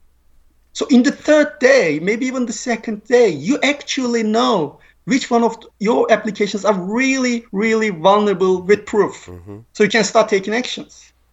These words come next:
Speaker 1: So once you got the basis covered, now you are like, "Hey, okay, now these are my known vulnerabilities I discovered, I fixed them."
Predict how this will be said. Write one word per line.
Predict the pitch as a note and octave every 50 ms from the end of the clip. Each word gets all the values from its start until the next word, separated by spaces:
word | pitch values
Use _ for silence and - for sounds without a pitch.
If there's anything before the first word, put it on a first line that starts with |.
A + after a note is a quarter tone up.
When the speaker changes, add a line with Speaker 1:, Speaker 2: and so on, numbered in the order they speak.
| _ _ _ _ _ _ _ - - - - - -
Speaker 1:
So | - - - A#4 A4+ - -
once | F#3 D3 C#3 F3 A3+ - - C#5+ C5+ - - -
you | D4 B3+
got | F#3 D#3 F#3 G3+ A3 B3 - -
the | - B3
basis | E3 - - E3 F3+ G3 F#3+ - G#3 F#3+ - -
covered, | - - - C#3 C3 D3+ A#3+ C4+ D4 C#4 - -
now | G#3 G#3 A3 A3 A3 A3 G#3+ G3+ - - - _ _ _ _
you | B3 E3+ G#3+
are | A3 G#3+ G#3
like, | - G#3+ G3 G3+ G3 - -
"Hey, | - B3 B3+ G#3+ E3+ -
okay, | G#3 F#3 - - - B2+ - - - _ _ _ _ _ _
now | - G3 G3+ F3+ D#3+
these | - C4+ D4+ D4 -
are | C4 A#3+ A3+
my | G#3 G3 G3 G#3 A3
known | G#3 F#3 F#3 F#3+ F#3+ F#3+
vulnerabilities | F3 E3+ E3+ E3 E3+ E3+ D#3 E3 E3 E3+ D3
I | D#3 D3
discovered, | C#3+ - - - - - D#3 C#3+ C#3 C#3 C#3 -
I | D3+ D3
fixed | - - F3 D#3 - -
them." | - - - - - -